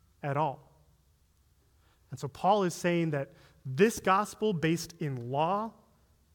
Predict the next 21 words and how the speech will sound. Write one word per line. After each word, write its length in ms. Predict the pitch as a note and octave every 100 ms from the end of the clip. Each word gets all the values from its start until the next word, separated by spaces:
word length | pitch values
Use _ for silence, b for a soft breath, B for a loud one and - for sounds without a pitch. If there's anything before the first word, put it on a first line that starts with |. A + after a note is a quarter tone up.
| _ _ _
has 340 | - D#3+ C3+
no 300 | D#3 E3+ E3+
value 760 | C#3+ F3+ F#3+ F3+ C#3 C3+ B2 A#2 B B B -
that 140 | D3
the 80 | C#3+
grace 480 | A2+ C3+ F3+ F#3 -
of 200 | - B2+
Jesus 340 | D3+ C3+ A#2+
Christ 440 | - F3 E3 D#3+ -
has, 520 | - B2+ - - - _ _ _ _ _ _ _
and 120 | D3
a 40 | C3
faith 400 | - F3 F3 E3+
that 120 | D3
is 120 | A#2+
rooted 260 | C3 D3 C3
in 120 | A#2+
that. 240 | C3 A#2 - _ _ _ _ _ _ _ _ _ _
He 120 | - F3
says 280 | G#3+ G3+
that 180 | D#3+ E3